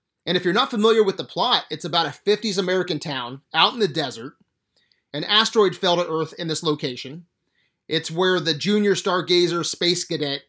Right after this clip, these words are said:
Convention is held. And then you get some drama, comedy, some romance, splash of science fiction. That's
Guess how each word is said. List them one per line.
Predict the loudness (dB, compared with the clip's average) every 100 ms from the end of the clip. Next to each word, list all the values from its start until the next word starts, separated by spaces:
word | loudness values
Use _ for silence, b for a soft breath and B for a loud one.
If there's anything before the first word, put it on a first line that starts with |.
| -12
Convention | -8 -4 -6 -6 -10
is | -10
held. | -12 -14 -14 -18 _ _ _ _ _ _ _ _
And | 0
then | 0
you | 2
get | -2
some | -4 -8
drama, | 0 2 4 4 2 0
comedy, | -2 0 2 0 -2
some | -4 -4 0
romance, | 2 2 0 -2
splash | -2 -4 0 2 4 2
of | -4
science | -2 -2 -2 -2
fiction. | -4 -2 -4 -4 -8 _ _ _ _ _
That's | 2 4 4